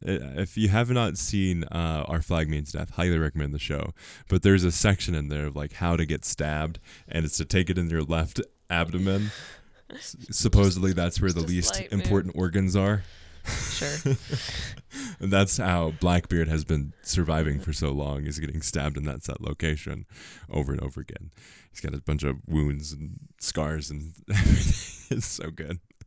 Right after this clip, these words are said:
Speaker 1: So I guess they were watching Our Flag Means Death.
Speaker 2: Yeah.
Speaker 1: Mm-hmm.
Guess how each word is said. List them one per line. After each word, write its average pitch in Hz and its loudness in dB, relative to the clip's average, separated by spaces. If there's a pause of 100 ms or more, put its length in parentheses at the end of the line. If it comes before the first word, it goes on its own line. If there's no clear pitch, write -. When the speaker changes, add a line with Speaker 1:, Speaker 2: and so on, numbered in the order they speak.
(520)
Speaker 1:
So - 4
I 131 8
guess 170 8
they 156 6
were 127 6
watching 120 6
Our 101 6
Flag 87 2
Means 76 -2
Death. - -6 (560)
Speaker 2:
Yeah. 80 -8
Speaker 1:
Mm-hmm. 76 -10